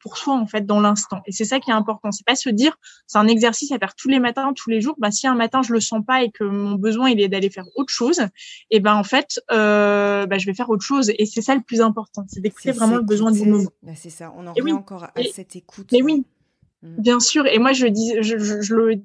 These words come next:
Speaker 1: dis très souvent aux personnes que j'ai la chance d'accompagner, c'est ok,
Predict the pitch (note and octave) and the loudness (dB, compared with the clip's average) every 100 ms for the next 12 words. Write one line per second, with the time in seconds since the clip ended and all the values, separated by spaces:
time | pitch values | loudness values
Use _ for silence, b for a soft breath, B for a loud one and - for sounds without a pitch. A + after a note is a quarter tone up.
0 | G3+ A3+ - - C#4+ - C4+ C#4+ C4 A3 | -8 -8 -6 -2 -2 -2 -2 -2 0 -2
1 | G#3+ B3 A#3 G#3 G#3+ G#3 C4 A#3 G#3 - | -2 -4 -4 -2 -2 -2 -2 0 -2 -2
2 | G#3 G#3 B3+ D#4+ - G#3 B B B B | -2 2 2 0 0 -2 B B B B
3 | B _ _ A#3+ A#3 | B _ _ -6 0